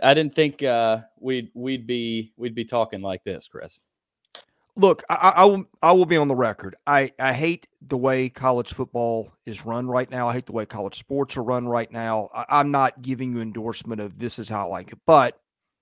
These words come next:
Speaker 2: as, as somebody said, "When in Rome, do as the Romans do." I, I think that realization, and, and I do think eventually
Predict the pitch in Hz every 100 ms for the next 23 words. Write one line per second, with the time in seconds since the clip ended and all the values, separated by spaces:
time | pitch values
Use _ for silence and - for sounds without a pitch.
0 | _ _ _ _ _ _ - 101 95 104
1 | - 113 120 131 - 185 123 131 135 139
2 | 165 139 123 120 - 127 127 120 117 127
3 | 127 117 98 147 123 107 - 131 - 139
4 | - 131 147 143 160 165 147 123 135 135
5 | - 120 165 185 220 226 240 208 226 185
6 | 139 170 196 - 208 208 202